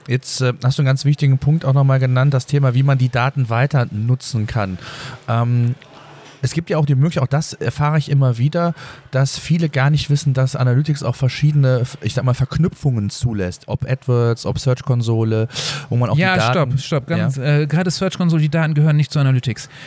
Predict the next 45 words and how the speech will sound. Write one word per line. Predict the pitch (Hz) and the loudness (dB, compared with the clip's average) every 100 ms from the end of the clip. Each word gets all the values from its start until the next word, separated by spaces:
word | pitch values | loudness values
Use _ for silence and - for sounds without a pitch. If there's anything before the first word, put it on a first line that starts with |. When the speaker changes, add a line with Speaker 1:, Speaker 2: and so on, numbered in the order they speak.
| - | -6
Speaker 2:
Das | 156 143 | -2 0
sind | 165 156 | 0 0
zwei | 185 | -2
verschiedene | 185 170 | -2 0
Messverfahren, | 165 180 - 180 - 170 | 0 0 -2 -6 -2 0
Speaker 1:
Ja. | 123 123 | 0 0
Speaker 2:
die | 143 160 160 156 | 0 0 0 0
Analytics | 156 160 175 175 | 0 0 0 -2
in | 147 165 | -2 -2
einer | - 156 170 | -2 -2 0
Grafik | 151 151 147 156 107 | 2 2 0 -2 -2
anzeigt. | 160 - 151 143 147 | -2 0 0 0 -2
Ich | 135 | 0
mag's | 147 139 - | 0 0 -2
nicht, | 180 226 - | -4 -4 -4
Speaker 1:
Okay. | 131 139 180 - - | -2 -2 -4 -10 -10
Speaker 2:
weil | 139 151 160 | -2 0 0
es | 147 - 151 - | -2 -4 -8 -4
scheinbar, | 151 160 180 165 156 143 | 0 0 0 0 0 -2
äh, | 101 107 107 98 110 143 | -6 -10 -10 -12 -12 -6
Wahrheiten | 143 143 175 175 | -2 0 0 -2
zusammenpackt, | 156 160 160 147 151 | 0 0 0 0 -2
die | 147 | 0
nicht | 147 | 0
zusammengehören. | - 127 113 104 85 87 | 0 0 0 -2 -4 -2
Speaker 1:
Okay. | 139 139 160 _ | 0 0 -4 _
Speaker 2:
Darum | 147 143 143 | -2 2 2
halt | 143 | 2
vorsichtig | - 170 190 180 160 | -2 -6 -4 -2 -2
sein, | 156 147 | 2 2
lieber | 139 170 165 151 | 2 2 2 0
sauber | 131 147 151 | 0 2 2
mit | 139 | 0
einer | 131 | -2
Search-Konsole | 131 151 - 156 147 127 | 0 -4 0 0 2 2
arbeiten | 135 135 131 | 0 0 0
und | 127 120 117 | 0 -2 0
wenn's | 165 202 | 0 0
implementiert | 185 165 156 160 147 | -2 2 2 0 0
wird, | 143 | 0
wirklich | 143 139 131 131 | 0 0 0 0
jedem | 147 180 | 0 0
erklären, | 156 151 156 147 139 | -2 -2 0 2 2
wie's | 143 | 0
funktioniert. | 143 135 147 147 104 | 0 0 2 2 0